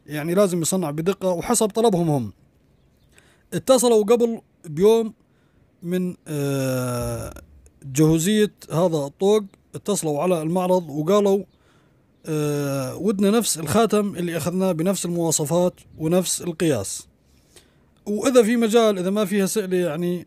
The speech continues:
آه، إذا أمكن، آه، تبعثوا لنا الخاتم مع أحد الأشخاص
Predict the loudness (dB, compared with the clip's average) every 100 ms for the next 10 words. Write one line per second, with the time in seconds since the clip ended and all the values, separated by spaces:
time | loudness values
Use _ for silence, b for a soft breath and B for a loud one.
0 | -12 -12 -10 -12 -14 -16 -16 -18 -20 -14
1 | -4 2 4 4 0 2 0 -2 -10 b
2 | b b -16 -10 -6 -2 0 0 0 0
3 | 0 0 2 0 -4 -4 -4 -4 -4 -4
4 | -4 -2 0 -2 -6